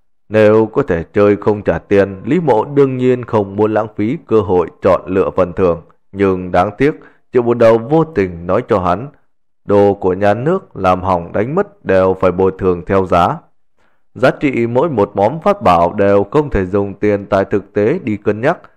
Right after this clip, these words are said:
nếu thế nào cũng phải đổi thành bạc, chỉ sợ ít nhất cũng cần hơn mười ngàn lượng bạc trắng.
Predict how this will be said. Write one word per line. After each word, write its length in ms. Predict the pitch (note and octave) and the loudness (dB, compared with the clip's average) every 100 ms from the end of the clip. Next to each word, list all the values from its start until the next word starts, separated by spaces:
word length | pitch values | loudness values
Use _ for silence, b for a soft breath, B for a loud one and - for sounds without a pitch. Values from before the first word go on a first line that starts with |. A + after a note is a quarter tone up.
| _ - | _ -4
nếu 380 | A2+ A#2+ B2+ B2+ | 2 4 4 0
thế 100 | F3 | -4
nào 360 | D3 F2 E2+ F2 | -2 0 0 0
cũng 360 | - A2+ C3 - | -2 -4 -4 -2
phải 180 | F#2 | -2
đổi 200 | F#2 F#2 | 0 0
thành 240 | F#2 G#2 G#2 | 0 -4 2
bạc, 220 | G#2 G2+ - _ - | 2 2 -2 _ -6
chỉ 340 | G#2+ G#2 G#2+ | -4 -2 -4
sợ 320 | - A2 A2 | 0 0 0
ít 140 | - D#3+ | -4 -6
nhất 200 | E3 F3+ - | -4 -6 -4
cũng 300 | D3 D#3 - | -6 -6 -4
cần 260 | F#2+ F2+ F2 | -4 -4 -4
hơn 420 | F#2+ G#2+ G#2 G2 | -2 0 -2 -2
mười 240 | F2+ E2+ | 0 0
ngàn 300 | F2 F2 D2 | 0 -4 -2
lượng 180 | F2+ F2+ | -4 -2
bạc 160 | F2+ - | -2 -2
trắng. 280 | G2 G2 E3 | -2 -2 -4